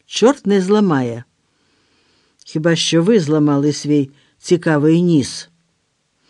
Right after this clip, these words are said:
«Майже», згодився Крапка. «А що там у вас?» «Якийсь набір юного маніяка. Обценьки, скальпелі, пензлики, склянки». «Це знаряддя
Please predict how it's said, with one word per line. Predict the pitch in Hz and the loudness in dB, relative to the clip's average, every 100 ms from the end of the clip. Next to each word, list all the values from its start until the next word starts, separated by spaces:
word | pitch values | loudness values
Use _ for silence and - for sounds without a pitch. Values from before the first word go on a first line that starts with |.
| _ _ _ | _ _ _
«Майже», | 254 262 156 123 123 147 - _ _ _ _ _ _ | -2 0 0 -2 -4 -6 -10 _ _ _ _ _ _
згодився | 131 123 147 135 139 160 | -10 -4 -2 -2 -4 -6
Крапка. | 139 139 123 _ 123 131 _ _ _ _ _ _ - | -6 -6 -8 _ -14 -14 _ _ _ _ _ _ -12
«А | 127 120 117 120 | -8 -8 -8 -8
що | - 254 262 | -6 -2 -2
там | 160 139 | 0 -2
у | 123 | -2
вас?» | 120 104 - - _ _ _ _ _ | -4 -10 -12 -20 _ _ _ _ _
«Якийсь | 123 131 202 208 - | -8 -2 2 0 0
набір | 147 127 180 190 _ _ - | -2 0 0 -2 _ _ -8
юного | 143 190 185 165 175 | 2 2 4 0 -2
маніяка. | 180 190 196 165 120 113 117 127 _ _ | 0 0 2 0 -2 -6 -14 -14 _ _
Обценьки, | 113 - - 147 202 226 214 - 170 165 _ _ | -18 -18 -6 0 4 4 2 -2 -6 -6 _ _
скальпелі, | - - 107 160 214 214 185 139 | -20 -14 -8 -4 -4 -4 -6 -6
пензлики, | - 156 214 185 175 139 101 | -4 -2 0 -2 -4 -6 -10
склянки». | - 113 147 220 220 180 170 - _ _ _ _ _ _ _ _ _ _ _ | -10 -6 -4 -4 -4 -6 -8 -10 _ _ _ _ _ _ _ _ _ _ _
«Це | - - 185 180 | -10 0 2 2
знаряддя | 143 160 151 151 175 165 170 165 | 0 0 0 0 -2 -2 -4 -4